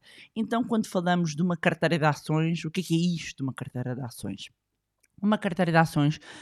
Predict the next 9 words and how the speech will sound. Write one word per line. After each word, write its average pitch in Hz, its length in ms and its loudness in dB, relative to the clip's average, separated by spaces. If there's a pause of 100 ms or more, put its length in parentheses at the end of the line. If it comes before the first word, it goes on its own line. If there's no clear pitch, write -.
(240)
corresponde 185 600 2
a - 20 8
um 185 240 4
conjunto 302 800 4
de 139 140 2
participações - 1080 0 (480)
em 180 280 6
diferentes 170 640 2
empresas 285 760 2